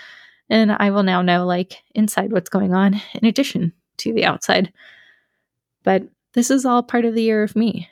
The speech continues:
and just focusing on the things I want to. And I've had to make some unpopular decisions about things I needed to maybe not invest time in.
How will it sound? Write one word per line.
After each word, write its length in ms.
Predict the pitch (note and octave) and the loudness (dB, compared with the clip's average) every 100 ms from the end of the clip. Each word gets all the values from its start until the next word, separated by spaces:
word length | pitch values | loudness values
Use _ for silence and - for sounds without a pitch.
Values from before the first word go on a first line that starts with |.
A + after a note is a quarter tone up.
| - | -4
and 520 | G3 F#3+ F#3 F#3+ F3 | 2 2 4 2 0
just 220 | F#3 - | -4 -2
focusing 480 | F#3+ F#3+ F#3 G#3 F#3+ | -2 -2 -4 -2 -2
on 140 | F#3 | 0
the 80 | E3+ | -2
things 380 | E3+ G#3 F3+ F3 | -2 -2 -2 -2
I 40 | F#3 | -2
want 260 | F3 G#3+ - | 0 -2 -4
to. 240 | - D#3+ E3+ - _ _ - | -4 -4 -6 -18 _ _ -4
And 220 | G#3+ A3+ | -2 0
I've 120 | B3 | -2
had 220 | A#3+ C4 B3 | -2 -2 -2
to 60 | |
make 180 | C4 B3 | -4 -6
some 160 | - A#3 | -4 0
unpopular 600 | A3 G#3+ G#3+ G3+ G#3 G3+ | 0 0 0 -2 -2 -2
decisions 600 | G3 - G#3 G#3+ G#3+ G3+ | -2 -4 0 2 2 0
about 280 | F#3+ - | -2 -4
things 220 | - F#3 F#3 | -2 -2 0
I 80 | |
needed 300 | F3 F3 F3 E3 | 0 0 -2 -4
to 440 | G3 F#3 F3 E3+ | -4 -2 -2 -4
maybe 240 | G3+ F#3 F#3 | -4 -2 -2
not 280 | F#3+ - - | -2 -4 -2
invest 320 | G#3+ A3 - | 0 -2 -2
time 220 | A3 G#3 | 0 2
in. 220 | G#3+ G#3+ | 2 0